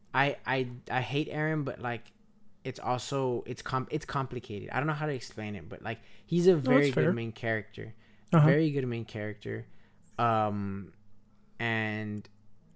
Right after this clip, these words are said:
Speaker 1: I mean, just the stuff that they go through in that world is brutal. Absolutely brutal.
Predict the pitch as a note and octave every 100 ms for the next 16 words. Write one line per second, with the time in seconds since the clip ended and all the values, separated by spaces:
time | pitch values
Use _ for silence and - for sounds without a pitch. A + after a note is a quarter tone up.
0 | - - - - - - A2+ A2+ A2 G2+
1 | - A#2 - C#3+ - A#2 A#2 - A2+ G#2+
2 | G2 - F#2+ G#2+ G#2 F#2+ F#2 F2+ - F#2+
3 | G2 G2+ F#2+ - - - - - - G#2
4 | F#2+ G2+ G#2+ G2+ - - - - - -
5 | - - - A#2 A#2 B2+ A2+ G2 G#2+ G2+
6 | G2 F#2+ G2